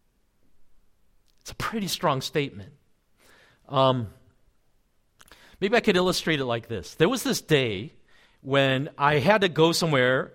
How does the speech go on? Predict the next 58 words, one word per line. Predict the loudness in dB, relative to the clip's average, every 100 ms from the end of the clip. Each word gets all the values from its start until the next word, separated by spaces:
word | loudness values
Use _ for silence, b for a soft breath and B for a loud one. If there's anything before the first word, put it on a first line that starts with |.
| _
and | -2 0 2 0
before | -2 -2 2 4
I | 4
went | 2 0 2
there, | 4 4 2 B B B
I |
was | -4
trying | 0 0
to | 0
figure | -2 -2 2 4
out | 4
if | 2
I | 2
had | 2
enough | 2 0 0
time | -6 -4 -4 -4
to | -6
swing | -8 -6 -4
by, | 0 0 0 -2 -6 b b b b _
um, | -6 -2 -2 -6
I, | -8 -8
I | -6
think | -8 -6 -4
it | -2
was | -4 -4
to | -2
the | 0
Apple | -2 -4 -8
store | -10 -10 -8 -8
and | -8
pick | -10 -8
up | -8
some | -6 -10
cable | -8 -10 -8 -6
I | -6
needed | -8 -12 -14
or | -14
something | -12 -12 -12
like | -14 -14
that. | -14 -16 -16 B B B B
But | 0 0
the |
timing | 0 0 2 2 2
of | 2
it | 2
was | 0 -4
really | -4 -2 -2 -2
tight, | -6 -6 -6 -8 -16 b b
and | 0
I | 2
wasn't | 4 2 0 -4
sure | -2 0
if | 2
I | 0
was | -2
gonna | -2 -2
make | -2 -2 -4
it. | -12 -14